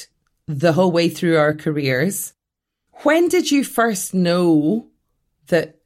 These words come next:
home economics was what you wanted to do, that food was what you wanted to do? Can you remember when you first?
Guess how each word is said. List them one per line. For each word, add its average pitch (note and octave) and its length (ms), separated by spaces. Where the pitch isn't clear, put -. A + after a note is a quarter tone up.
home E3+ 200
economics E3 680
was F#3 180
what - 140
you F#3+ 140
wanted F3 380
to - 120
do, F3 460
that D3+ 240
food F#3 340
was E3 240
what - 160
you E3+ 100
wanted D#3+ 360
to D#3+ 100
do? D3+ 240
Can E3+ 220
you G#3 140
remember G3 600
when E3+ 240
you D#3 140
first? D#3+ 500